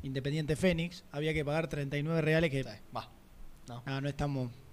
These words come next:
Speaker 1: Hoy no, no, la economía no, no permite hacer ciertas erogaciones, así que no pude ver el partido de ida, vi simplemente un, un resumen, pero bueno,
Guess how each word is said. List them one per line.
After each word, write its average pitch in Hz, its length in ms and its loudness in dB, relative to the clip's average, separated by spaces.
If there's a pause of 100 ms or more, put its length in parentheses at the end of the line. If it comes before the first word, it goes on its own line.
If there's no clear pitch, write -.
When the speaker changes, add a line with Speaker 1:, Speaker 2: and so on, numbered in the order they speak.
(500)
Speaker 1:
Hoy 139 180 2
no, 143 180 4
no, 143 120 2
la 139 80 2
economía 151 380 2
no, 156 320 0
no 156 140 -2
permite 180 380 4
hacer 156 320 6
ciertas 180 560 4 (420)
erogaciones, 190 840 6 (340)
así 165 300 -2
que 175 140 6
no 190 140 2
pude 202 200 8
ver 202 100 10
el 185 100 6
partido 190 300 6
de 220 60 8
ida, 247 260 8
vi 180 160 4 (160)
simplemente 160 540 -4
un, 151 140 -4
un 156 120 -6
resumen, 196 560 6 (380)
pero 185 180 8
bueno, 220 320 8